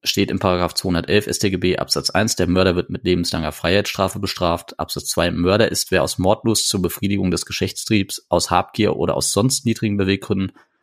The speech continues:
heimtückisch oder grausam oder mit gemeingefährlichen Mitteln oder um eine andere Straftat zu ermöglichen oder zu verdecken, einen Menschen tötet. Zweihundertzwölf S t G B, der Totschlag, Absatz eins, wer einen Menschen tötet, ohne Mörder zu sein, wird als Totschläger mit Freiheitsstrafe nicht unter fünf Jahren bestraft. Absatz zwei,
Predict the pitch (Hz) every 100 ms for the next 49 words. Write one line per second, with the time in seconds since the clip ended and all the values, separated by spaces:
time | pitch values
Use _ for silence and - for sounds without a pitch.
0 | _ _ _ _ _ 110 127 131 117 120
1 | - - _ 95 90 85 85 92 107 104
2 | - 98 90 90 - 90 92 92 - 82
3 | 87 95 120 110 117 - _ _ _ _
4 | _ _ 110 110 95 95 90 87 98 95
5 | - - 87 - 92 - - 90 95 -
6 | - 90 - - 82 90 - 95 - 87
7 | 85 85 - - 80 - - - - -
8 | - - _ - 95 85 - 107 135 -
9 | 113 101 95 95 76 - 117 - 101 -
10 | - - - 90 107 - 82 82 87 -
11 | 101 - 98 98 - 107 120 98 95 92
12 | 92 92 90 90 - - - 98 - 98
13 | 87 85 - 87 - - 87 90 104 -
14 | 90 85 85 - 90 110 - - 92 -
15 | - 90 - - - 90 92